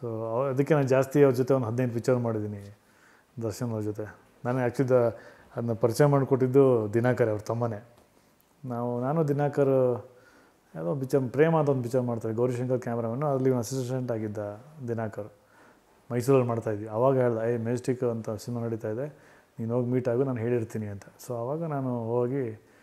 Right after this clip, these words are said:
ಇಲ್ಲಿ ವಿಜಯನಗರ ನಡೀತಾ ಇತ್ತು. ನಾನು ವಿಜಯನಗರಲ್ಲೇ ಇತ್ತು ಮನೆ. ವಿಜಯನಗರ ನಡೀತಾ ಇತ್ತು. ಅಲ್ಲಿ ಹೋಗಿ ನಾನು ಇಂಟ್ರೊಡ್ಯೂಸ್ ಮಾಡ್ಕೊಂಡೆ. ಫಸ್ಟ್ ಟೈಮ್ ನಾನು ದರ್ಶನ್ನ ಮೀಟ್ ಆಗಿದ್ದು ಅಲ್ಲಿ. So, ಅದಾದ್ಮೇಲೆ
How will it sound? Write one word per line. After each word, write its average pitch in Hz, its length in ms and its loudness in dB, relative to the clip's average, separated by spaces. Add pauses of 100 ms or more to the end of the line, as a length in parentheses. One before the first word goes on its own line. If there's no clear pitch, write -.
(280)
ಇಲ್ಲಿ 110 120 -8
ವಿಜಯನಗರ 131 460 2
ನಡೀತಾ 117 320 -2
ಇತ್ತು. 107 200 -6
ನಾನು 120 140 -4
ವಿಜಯನಗರಲ್ಲೇ 127 420 2
ಇತ್ತು 107 180 -6
ಮನೆ. 117 300 -8 (960)
ವಿಜಯನಗರ 123 420 0
ನಡೀತಾ 113 240 0
ಇತ್ತು. 123 160 0
ಅಲ್ಲಿ 120 320 2
ಹೋಗಿ 135 300 4
ನಾನು 120 260 0
ಇಂಟ್ರೊಡ್ಯೂಸ್ 131 320 4
ಮಾಡ್ಕೊಂಡೆ. 123 580 4 (1040)
ಫಸ್ಟ್ - 420 -4
ಟೈಮ್ 147 260 8
ನಾನು 117 340 -2
ದರ್ಶನ್ನ 123 300 -4
ಮೀಟ್ 117 240 -4
ಆಗಿದ್ದು 110 340 -4
ಅಲ್ಲಿ. 101 220 -8 (880)
So, 120 120 -6
ಅದಾದ್ಮೇಲೆ 127 960 2